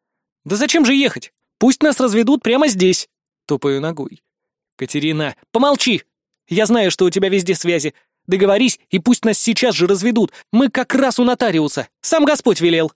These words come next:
как говорится». Включаю истеричку. «Хорошо, если настаиваешь», внезапно меняет тон. «Пошли в кабинет». Задираю нос, расправляю плечи и, стараясь унять дрожь в коленках, иду к большому столу.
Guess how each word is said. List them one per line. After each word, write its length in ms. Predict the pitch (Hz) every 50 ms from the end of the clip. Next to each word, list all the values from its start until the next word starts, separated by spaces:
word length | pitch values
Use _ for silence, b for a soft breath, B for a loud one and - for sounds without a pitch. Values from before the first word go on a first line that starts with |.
| _ _ -
как 160 | 190 180 156
говорится». 580 | 151 180 180 180 175 170 165 - - 170 156 - _ _ _ _ _ _ _ _ _ _ _
Включаю 680 | - - - 156 151 143 - 147 143 139 139 143 - 156
истеричку. 680 | - - - 185 175 156 131 - - - - - - _ _ _ _ _ _ _ _ _ _ _ _ _ _ _ _ _ _ _ _ _
«Хорошо, 400 | - - 208 233 208 - 277 196 - _ _ _ _
если 300 | 147 151 170 165 - 196
настаиваешь», 760 | 196 226 214 - - 311 285 220 147 - - - - - - _ _ _ _ _ _ _ _ _ _
внезапно 460 | - 160 165 160 147 147 160 - 151 147
меняет 360 | 143 143 143 139 135 135 - _
тон. 240 | - 143 - 131 - _ _ _ _ _ _ _ _ _ _ -
«Пошли 240 | 202 196 - 247
в 40 | 226
кабинет». 380 | - 220 196 202 185 165 - - _ _ _ _ _ _ _ _ _ _ _ _ _ _ _ _ _ _
Задираю 500 | 143 135 185 190 247 269 285 262 226 180
нос, 340 | 151 143 151 - - - _ _
расправляю 560 | - 180 170 - 202 220 226 277 285 226 151
плечи 400 | - - 151 156 180 - - 175 B B B B
и, 80 | B 156
стараясь 460 | - - 190 190 185 175 170 - -
унять 260 | 190 190 190 180 160
дрожь 240 | 156 175 185 170 -
в 60 | -
коленках, 580 | - 156 143 151 196 208 - - - - - _
иду 220 | - 185 180 214 214
к 60 | 175
большому 380 | 151 139 135 - - 165 151 139
столу. 400 | - - 139 131 131 - -